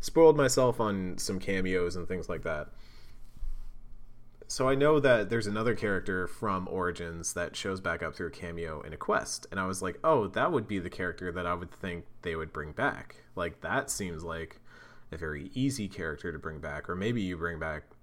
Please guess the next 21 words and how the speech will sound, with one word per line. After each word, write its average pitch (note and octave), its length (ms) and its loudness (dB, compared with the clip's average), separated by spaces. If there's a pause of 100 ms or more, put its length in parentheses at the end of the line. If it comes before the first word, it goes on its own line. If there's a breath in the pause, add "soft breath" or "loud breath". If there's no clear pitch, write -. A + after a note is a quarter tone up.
Leliana F2+ 760 0
or D#2+ 140 -4
someone E2+ 300 -8
like, C#2+ 240 -10
you A#2 160 -4
know, G2 200 -2
there A#2 220 2
are B2 100 4
reasons C3+ 440 0
for G#2+ 120 -2
why F#2 200 0
Morrigan G#2+ 680 0 (360 soft breath)
or - 180 -6
Alistair F#2+ 840 2 (260 soft breath)
or, D#2 140 -4 (280)
God G2 260 4
forbid, F#2 480 -2
Logan, F2+ 880 -4 (100)
Logain, G#2 600 2 (400)
<laughs> D3+ 160 8
um, B2 500 4